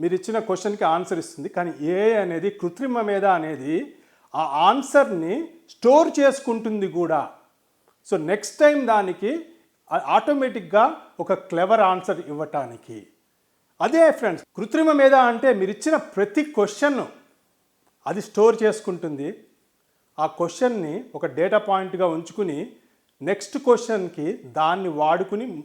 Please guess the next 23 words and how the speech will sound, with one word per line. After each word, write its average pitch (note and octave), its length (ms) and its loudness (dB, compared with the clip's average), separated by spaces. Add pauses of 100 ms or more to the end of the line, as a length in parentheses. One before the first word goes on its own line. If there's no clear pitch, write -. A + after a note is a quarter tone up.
(120)
మెరుగైన A#3+ 480 -2
ఆన్సర్లు F3 400 -2
ఇస్తూ C3 240 -14
ఉంటుంది. G2 280 -20 (1300)
ఇవాళ G3 480 4 (260)
మీరు F3 400 0 (120)
ఒక D3+ 120 -4 (420)
వెబ్సైట్కి G3+ 500 -2
వెళ్ళి D3+ 380 -6 (500)
ఒక D3 140 -6
ఆర్డర్ D#3+ 320 0
ఇచ్చారు. - 460 -12 (580)
నెక్స్ట్ G3+ 300 -4
టైమ్ C#4 220 4
ఆ G3+ 120 6
వెబ్సైట్కి C4 600 2
తెలుసు A#3+ 420 -2
మీరు D#3+ 320 -2
ఏం E3+ 260 -2
ఆర్డర్ G3+ 260 0
ఇచ్చారు F#3 320 -2
లాస్ట్ D3+ 340 -2
టైము, D3 360 -6